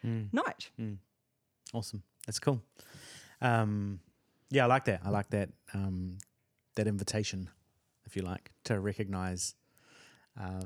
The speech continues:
Speaker 1: the meaning that is in some of those moments that
Speaker 2: Mm.
Speaker 1: otherwise we might miss. Um, Clint, what about for
Speaker 2: Yeah.
Speaker 1: you? Um, what are s-, what are some of the, the big things that have stood out to you, uh, in the series that we've been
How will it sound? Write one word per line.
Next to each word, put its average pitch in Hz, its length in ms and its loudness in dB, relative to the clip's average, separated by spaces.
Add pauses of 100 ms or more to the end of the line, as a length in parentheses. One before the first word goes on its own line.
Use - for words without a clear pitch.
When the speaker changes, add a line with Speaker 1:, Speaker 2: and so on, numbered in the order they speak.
Speaker 1:
the 101 80 -4
meaning 101 400 2
that 92 140 -4
is 92 140 -2
in 92 80 -4
some 98 180 -2
of 95 60 -2
those 95 160 -2
moments 92 480 -4
that 101 100 -6
Speaker 2:
Mm. 104 80 -2
Speaker 1:
otherwise 101 380 2
we 95 100 -2
might 92 260 -4
miss. - 280 -6 (100)
Um, 107 380 -6
Clint, 180 300 4
what 139 100 4
about 143 180 6
for 143 60 2
Speaker 2:
Yeah. 147 100 6
Speaker 1:
you? 107 120 2 (100)
Um, 113 340 2
what 123 120 2
are - 20 2
s-, 113 100 -2
what 123 140 0
are 117 40 4
some 123 160 0
of 113 60 0
the, 107 240 2 (520)
the 143 60 2
big 160 140 10
things 151 220 4
that 131 80 4
have 127 100 4
stood - 160 2
out 123 160 4
to 123 100 0
you, 120 200 4 (480)
uh, - 60 -10 (120)
in 110 160 -2
the 101 60 -2
series 117 260 0
that 110 100 -4
we've 107 140 -2
been 107 260 -4